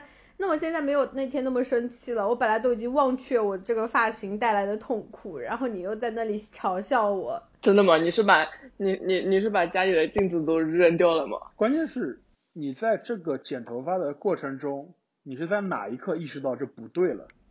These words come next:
Speaker 1: 最后一刻。
Speaker 3: 是剪完了吗？
Speaker 1: 对，因为
Speaker 3: 当中你还有希望吗？<clears throat> 还是？
Speaker 1: 因为后面更短。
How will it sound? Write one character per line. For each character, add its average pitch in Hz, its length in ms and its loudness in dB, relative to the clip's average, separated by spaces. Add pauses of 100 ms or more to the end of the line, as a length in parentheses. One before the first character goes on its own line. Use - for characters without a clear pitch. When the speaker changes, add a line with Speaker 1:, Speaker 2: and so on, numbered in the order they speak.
Speaker 1:
最 302 200 6
后 285 180 6
一 214 120 0
刻。 185 440 0 (200)
Speaker 3:
是 180 120 -4
剪 117 240 -2
完 107 140 -4
了 120 100 -4
吗？ 147 160 -10 (340)
Speaker 1:
对， 233 300 4
因 254 100 -2
为 320 200 6 (200)
Speaker 3:
当 185 160 2
中 190 220 0
你 147 60 -4
还 131 180 -2
有 147 120 -2
希 - 240 4
望 139 200 -2
吗？ 269 180 -16
<clears throat> - 20 -20
还 - 140 -6
是？ 135 340 -10 (600)
Speaker 1:
因 320 80 -4
为 370 60 2
后 415 220 0
面 277 220 0
更 262 240 4
短。 202 320 -2